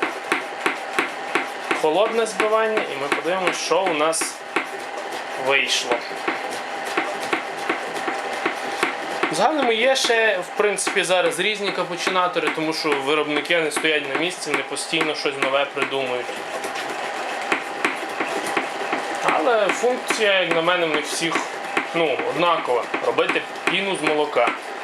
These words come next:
Молоко я використовую особисто три і два відсоткове і тільки три і два відсоткове. Ну і бажано брати ультрапастеризоване, ну тоді, ну, чесно, краще збивається.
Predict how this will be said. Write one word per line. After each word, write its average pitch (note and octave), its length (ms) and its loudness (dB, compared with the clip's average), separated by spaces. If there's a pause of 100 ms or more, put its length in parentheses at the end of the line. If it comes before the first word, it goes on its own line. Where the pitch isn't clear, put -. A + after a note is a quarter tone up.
(600)
Молоко D3+ 380 2
я F3 260 4
використовую D#3 720 2
особисто D3 500 0
три C#3+ 220 0
і - 20 -2
два C3+ 220 4
відсоткове D#3+ 640 0
і D3+ 220 -8
тільки D#3 220 0
три D#3 160 2
і D3+ 40 0
два D#3 200 2
відсоткове. E3 720 2 (460)
Ну B3+ 80 2
і B3 60 2
бажано G3 380 4
брати F3 320 4
ультрапастеризоване, D3+ 1160 2
ну D3+ 80 2
тоді, D#3 440 2
ну, C#3+ 120 0
чесно, D#3+ 480 2
краще C#3+ 380 2 (100)
збивається. A#2 540 0